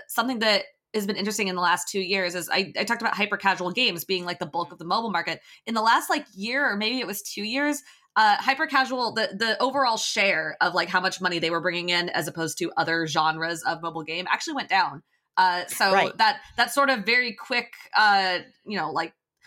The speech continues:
Speaker 1: cup flip game, like, like, whatever, you know, th-, those, like, really, like, basic free to play
Speaker 2: Mm.
Speaker 1: games that just inundate you with ads. They're starting to,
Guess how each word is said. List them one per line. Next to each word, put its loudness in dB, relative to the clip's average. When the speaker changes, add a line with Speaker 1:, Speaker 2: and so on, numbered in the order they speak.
Speaker 1:
cup 2
flip 2
game, 2
like, 0
like, 2
whatever, 2
you 0
know, 2
th-, 0
those, 0
like, 2
really, 2
like, -2
basic 0
free -4
to 0
play 6
Speaker 2:
Mm. 6
Speaker 1:
games 2
that -8
just -8
inundate 2
you 0
with 0
ads. 2
They're -10
starting -2
to, 0